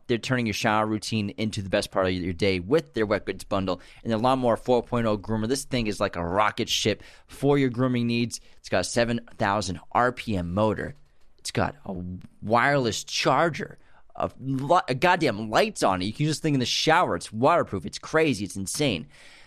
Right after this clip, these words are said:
Their boxer briefs are super comfortable too. T-shirts are super comfy. Go to manscaped dot com. Get all your stuff from there for your grooming needs.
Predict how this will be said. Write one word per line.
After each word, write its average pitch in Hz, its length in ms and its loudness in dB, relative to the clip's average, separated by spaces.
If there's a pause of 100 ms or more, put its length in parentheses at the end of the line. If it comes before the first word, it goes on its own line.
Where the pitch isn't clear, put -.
(140)
Their - 180 -8 (300)
boxer 92 320 2
briefs 107 280 0
are - 20 -4
super 98 280 -8
comfortable 101 420 -4
too. 143 220 2
T-shirts 131 500 -2
are 104 80 0
super 113 300 -4
comfy. 117 460 0 (300)
Go 151 100 4
to 151 40 2
manscaped 151 340 0
dot 127 180 2
com. 110 380 -2
Get 113 140 0
all 117 180 4
your 107 160 0
stuff - 360 -2
from 120 240 -4
there 92 280 -2 (220)
for - 100 -8
your 95 80 -2
grooming 117 380 -2
needs. 110 400 -4